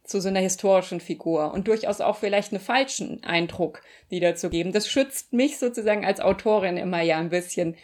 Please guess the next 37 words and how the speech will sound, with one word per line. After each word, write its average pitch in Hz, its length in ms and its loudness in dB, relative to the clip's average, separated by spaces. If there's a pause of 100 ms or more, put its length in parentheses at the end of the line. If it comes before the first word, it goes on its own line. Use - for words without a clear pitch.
(140)
Dann 170 120 -8
kann 196 180 -4
ich 208 160 -2
auch 156 100 -10
spekulieren 202 840 4
und 165 120 -2
so 170 140 -4
weiter. 160 300 4
Da 170 120 4
muss 196 180 2
ich 240 120 0
dann 185 180 0
nicht 214 160 0
bis 220 140 6
im 208 140 0
Detail 202 400 0
begriffen 202 500 -4
haben, 185 300 0
wie, 185 260 -4
äh, - 120 -2
Richard 175 320 -4
Löwenherz 185 540 -4
getickt 220 440 -6
hat. - 240 -4
Hier 202 140 0
habe 220 160 2
ich 233 80 -2
jetzt 226 200 0
so 214 60 0
ein, 208 220 -2
eine 202 100 -6
kleine 190 400 -2
Ausnahme 262 440 2
gemacht 247 280 -4
für 233 80 -2
den 185 280 -4
Prolog. 202 480 -2